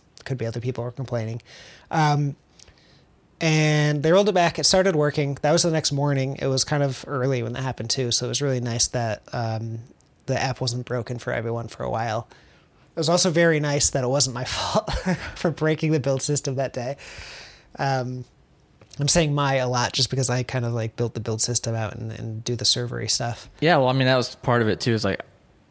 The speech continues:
Speaker 2: I don't have ac-, or I don't do a lot with that side of the app, and so it's like,
Speaker 1: Right.
Speaker 2: I don't know what's wrong. <laughs>
Speaker 1: Yeah, exactly.
Speaker 2: I said,
Speaker 1: But,
Speaker 2: "I
Speaker 1: like,
Speaker 2: guess they'll just fix it. It, it worked. We haven't
Speaker 1: <laughs>
Speaker 2: changed anything."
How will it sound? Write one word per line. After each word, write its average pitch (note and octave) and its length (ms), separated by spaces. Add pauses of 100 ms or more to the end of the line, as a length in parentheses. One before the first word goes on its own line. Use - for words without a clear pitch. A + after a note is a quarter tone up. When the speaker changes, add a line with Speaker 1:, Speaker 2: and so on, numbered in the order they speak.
Speaker 2:
I A2+ 280 (260)
don't A2 200
have G#2+ 440
ac-, F#2+ 340
or A#2+ 80
I C3 60
don't C3+ 300 (320)
do C3 180
a - 40
lot G#2+ 200
with G#2 120
that G#2 180
side G2+ 200
of G2 60
the G2 140
app, G2 200
and G2+ 120
so G2+ 100
it's G2+ 160
like, F#2+ 180
Speaker 1:
Right. B2 260 (380)
Speaker 2:
I - 200
don't A#3+ 260
know F2+ 160
what's G2+ 220
wrong. B2 340
<laughs> E3 240
Speaker 1:
Yeah, E3+ 180
exactly. C#3 460
Speaker 2:
I A2+ 80
said, A#2+ 140
Speaker 1:
But, - 60
Speaker 2:
"I - 20
Speaker 1:
like, E3 140
Speaker 2:
guess - 260 (180)
they'll A#2 240
just B2 240
fix D#3+ 260
it. G2+ 160
It, A2 280
it B2 100
worked. B2 460
We - 60
haven't - 200
Speaker 1:
<laughs> - 20
Speaker 2:
changed C#3 360
anything." A2 420